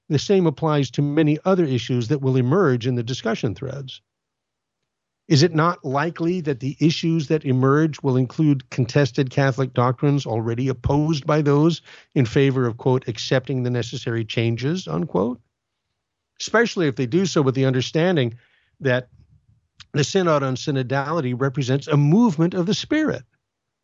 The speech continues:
Father Gerald E. Murray wrote an excellent article called The Synodal Church of Me, Myself, and I. And in it, I see he makes a lot of great points. Kind of all, <clears throat> Bishop Athanasius Schneider also,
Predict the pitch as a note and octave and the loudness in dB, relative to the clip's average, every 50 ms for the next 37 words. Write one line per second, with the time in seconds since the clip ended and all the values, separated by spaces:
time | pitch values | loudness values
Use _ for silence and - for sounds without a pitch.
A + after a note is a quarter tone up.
0 | _ _ _ _ _ _ _ _ _ _ _ _ _ _ _ _ _ _ _ _ | _ _ _ _ _ _ _ _ _ _ _ _ _ _ _ _ _ _ _ _
1 | _ _ _ _ _ _ _ _ _ _ _ - E3+ E3 D3+ C#3 A#2+ - E3+ E3 | _ _ _ _ _ _ _ _ _ _ _ 0 2 2 2 0 -2 -2 0 0
2 | D#3 D3 C3+ C3+ C3+ C3 B2+ B2+ C3 B2+ - B2+ C3 D3 D3 C#3 A2+ G#2 G#2 G#2+ | 0 0 -2 -4 -4 -4 -2 -2 -4 -2 0 2 4 4 4 4 2 0 0 -2
3 | A2 G#2+ G#2 A#2 A#2 A#2 A2 - - B2+ - - A2 G#2+ A2+ A2 G#2+ G#2+ A2 A2 | -2 -2 -2 -2 -2 -4 -4 -4 -8 -8 -6 -4 -6 -4 -2 -2 0 -2 -2 -2
4 | A#2 G#2+ F2+ A2 A2+ - - - G#2+ G2 G2 G2 - - _ - A#2 A2+ A2 - | -4 -4 -4 -6 -8 -8 -4 -2 -2 0 -2 -2 -6 -10 _ -2 -2 -2 0 2
5 | B2+ A2+ A2+ A#2+ A#2+ A2+ A2 G#2 - - - G#2+ G#2 G#2 - G#2+ F#2+ G2 A2+ A2+ | 2 4 4 4 4 4 0 -2 -4 -2 -2 -2 -2 -2 -4 -6 -2 0 2 2
6 | A2+ G#2+ G#2 G#2+ G#2+ - A#2 G2+ F#2+ - A2+ A2 A2+ A2 G#2+ G#2 G2+ G2 G2 F#2 | 4 4 2 0 0 0 0 0 0 -2 -4 -4 -2 0 2 2 2 0 -2 -4
7 | G2+ _ _ _ _ _ _ _ _ _ _ _ _ _ _ _ _ _ _ _ | -8 _ _ _ _ _ _ _ _ _ _ _ _ _ _ _ _ _ _ _
8 | _ _ _ _ - A#2+ A2+ A2+ C3 C3+ C3 B2+ A#2 A#2 A#2 A2+ A2 A2+ A2 - | _ _ _ _ 0 2 2 4 4 4 4 4 4 2 0 0 -2 -2 -2 -2
9 | - D#3 C#3+ D3 - - B2 A2+ A2+ A2 G#2+ F#2+ G2 F#2+ F#2+ G2 - - G#2 F2+ | 0 0 2 0 0 0 -2 0 0 0 0 -2 -4 -8 -8 -8 -10 -10 -10 -8
10 | F#2+ F#2+ - - C#3 C3 C3 B2 B2+ B2 A#2+ B2+ C3 C3+ C#3+ - - - - - | -8 -8 -4 -2 0 0 0 0 0 -2 -2 -2 -6 -10 -14 -18 -20 -20 -20 -20
11 | - _ _ _ _ _ _ _ _ _ _ _ _ _ _ _ - - - C3+ | -20 _ _ _ _ _ _ _ _ _ _ _ _ _ _ _ -6 -2 -2 0
12 | A#2+ A2+ A2+ A#2+ B2 A2+ - A2+ A#2+ A#2+ A2+ A2+ B2+ A2+ G#2+ - B2 - - - | 0 -2 -2 -2 -2 -2 -2 -2 0 0 -2 -2 -4 -6 -6 -6 -10 -12 -8 -6
13 | B2+ A#2 A2+ G#2 G2+ F#2+ F#2 G2 F#2+ - - G#2 F#2 F2+ G2+ | -4 -4 -4 -4 -6 -6 -8 -8 -8 -8 -8 -8 -8 -8 -10